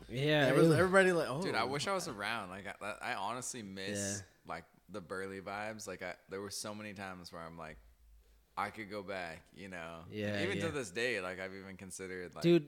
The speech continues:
Speaker 1: you know what I think
Speaker 3: Twin or
Speaker 1: about?
Speaker 3: Burley or something, you know? But
Speaker 1: Is, like, when, when we were kids, right? Uh, we had that, that group. And, uh,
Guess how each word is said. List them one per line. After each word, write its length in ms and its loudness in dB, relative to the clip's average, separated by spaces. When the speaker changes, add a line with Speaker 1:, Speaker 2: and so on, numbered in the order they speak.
Speaker 1:
you 200 4
know 80 8
what 180 8
I 80 8
think 320 4
Speaker 3:
Twin 60 6
or 140 6
Speaker 1:
about? 100 -2
Speaker 3:
Burley 320 -4
or 100 -6
something, 320 -12
you 120 -12
know? 180 -10
But 300 -12
Speaker 1:
Is, 180 -2
like, 240 -2
when, 260 -4
when 200 -2
we 160 0
were 100 4
kids, 540 -4
right? 240 -4
Uh, 240 0
we 120 -2
had 260 -2
that, 320 -4
that 200 -4
group. 320 -2
And, 380 -2
uh, 280 -2